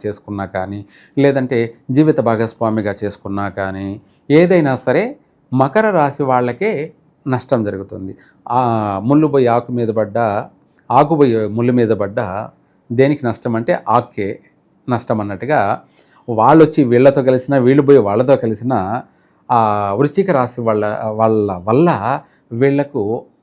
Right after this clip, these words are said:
అన్ని విధాల నష్టమే. ఎవరికి? మకర రాశి వాళ్ళకి. కాబట్టి జాగ్రత్తగా,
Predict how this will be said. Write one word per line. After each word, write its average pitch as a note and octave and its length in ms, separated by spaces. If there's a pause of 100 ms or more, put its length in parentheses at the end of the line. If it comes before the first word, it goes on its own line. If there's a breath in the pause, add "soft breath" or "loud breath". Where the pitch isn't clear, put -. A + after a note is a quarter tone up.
అన్ని F#3 300
విధాల C#3+ 420
నష్టమే. A2+ 500
ఎవరికి? A#2+ 640 (320)
మకర E3 300
రాశి G#2 300
వాళ్ళకి. F#2 420 (840 soft breath)
కాబట్టి B2+ 560 (180)
జాగ్రత్తగా, B2 720